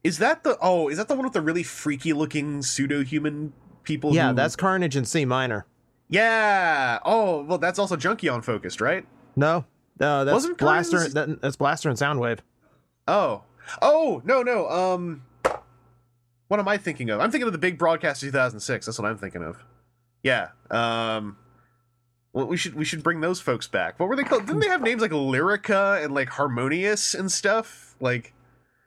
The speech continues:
Speaker 2: Oh, I'm trying to think. Yeah.
Speaker 1: they had, like, made up sci-fi names based on music words,
Speaker 2: I
Speaker 1: which is great and
Speaker 2: reviewed
Speaker 1: blunt.
Speaker 2: this episode.
Speaker 1: It was, like, the
Speaker 2: I made a
Speaker 1: bluntest
Speaker 2: cons-,
Speaker 1: thing.
Speaker 2: made a conspiracy theory that it predicted the live action movies, and I can't remember the <laughs> names of anyone.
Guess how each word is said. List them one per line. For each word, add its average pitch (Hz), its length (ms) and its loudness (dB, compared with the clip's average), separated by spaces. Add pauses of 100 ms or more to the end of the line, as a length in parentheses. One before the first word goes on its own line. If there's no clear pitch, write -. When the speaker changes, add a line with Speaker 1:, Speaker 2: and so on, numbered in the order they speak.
(600)
Speaker 2:
Oh, 156 260 2
I'm 143 40 0
trying 165 260 0
to 156 60 0
think. 147 320 -2
Yeah. 151 260 0
Speaker 1:
they 170 100 2
had, 196 120 0
like, 202 160 0
made 165 200 0
up 185 100 0
sci-fi 165 480 0
names 170 240 -2
based 147 260 -2
on 131 120 0
music 131 280 -2
words, 175 280 2
Speaker 2:
I 220 80 2
Speaker 1:
which 208 100 0
is 214 80 2
great 240 80 4
and 233 80 0
Speaker 2:
reviewed 302 440 2
Speaker 1:
blunt. 135 160 2
Speaker 2:
this 156 220 0
episode. 135 920 0 (140)
Speaker 1:
It 156 40 -4
was, 156 120 -4
like, 175 140 0
the 180 80 2
Speaker 2:
I 185 60 2
made 202 100 2
a 214 40 6
Speaker 1:
bluntest - 520 2
Speaker 2:
cons-, 135 100 0
Speaker 1:
thing. 175 180 -6 (160)
Speaker 2:
made 190 300 2
a 185 40 -2
conspiracy 185 600 0
theory 135 280 2
that 127 160 0
it - 100 -6
predicted 143 380 0
the 139 100 2
live 135 240 0
action 110 300 0
movies, 107 300 0
and 104 100 -2
I 104 40 -4
can't 131 200 -2
remember 123 280 0
the 123 120 0
<laughs> 135 40 2
names 127 300 0
of 113 120 0
anyone. 101 400 -4